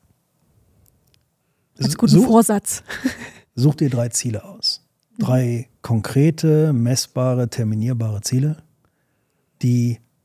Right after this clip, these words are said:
Speaker 2: äh, auch erreichbar erscheinen
Speaker 1: Mhm.
Speaker 2: und dir auch was bringen. Also die nicht, ich, ich, ich will keine Projekte machen, die als Liebhaberei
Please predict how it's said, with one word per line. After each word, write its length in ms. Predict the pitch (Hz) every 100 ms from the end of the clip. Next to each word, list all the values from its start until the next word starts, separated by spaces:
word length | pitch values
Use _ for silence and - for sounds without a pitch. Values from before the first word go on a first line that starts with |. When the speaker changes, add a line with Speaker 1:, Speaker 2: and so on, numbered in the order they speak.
| _ _ _ _ _
Speaker 2:
äh, 380 | 120 120 123 123 _
auch 260 | 127 131 -
erreichbar 800 | 139 107 147 - 120 98 110 - _
erscheinen 600 | 113 - 123 127 196 - _ _
Speaker 1:
Mhm. 200 | 226 233 294
Speaker 2:
und 280 | 226 214
dir 160 | 185 180
auch 140 | 170
was 120 | 151 127
bringen. 340 | 160 110 - _ _ _
Also 140 | 147
die 100 | 135 139
nicht, 300 | 156 - 139
ich, 180 | - -
ich, 180 | 147 -
ich 240 | _ _ _
will 160 | 143 131
keine 500 | 127 127 123 117 - _ _ _ _ _ _
Projekte 500 | _ 127 123 135 -
machen, 520 | 127 120 - 120 120 113
die 220 | 113 -
als 220 | 120 -
Liebhaberei 840 | 120 - 120 113 107 101 110 147